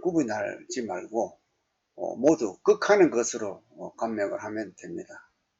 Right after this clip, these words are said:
에, 그러면 충은 그 강도가, 예, 충의 강도의 크기가 이제 보면 금목 상쟁은, 어, 금이 목 오행을 극하는 것과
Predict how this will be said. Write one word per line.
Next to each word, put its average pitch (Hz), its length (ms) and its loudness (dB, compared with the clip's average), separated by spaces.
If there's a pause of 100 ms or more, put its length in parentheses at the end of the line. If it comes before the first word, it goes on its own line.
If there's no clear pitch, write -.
(2500)
에, 107 400 4 (100)
그러면 147 320 6
충은 151 720 8
그 117 200 2
강도가, 151 960 8
예, 98 460 -2 (180)
충의 170 440 6
강도의 131 460 6
크기가 139 640 4
이제 107 180 -10 (140)
보면 113 420 2 (920)
금목 208 440 8
상쟁은, 120 800 4 (460)
어, - 220 -16 (120)
금이 202 480 8 (540)
목 226 400 8
오행을 123 560 4
극하는 120 480 -2
것과 98 500 -2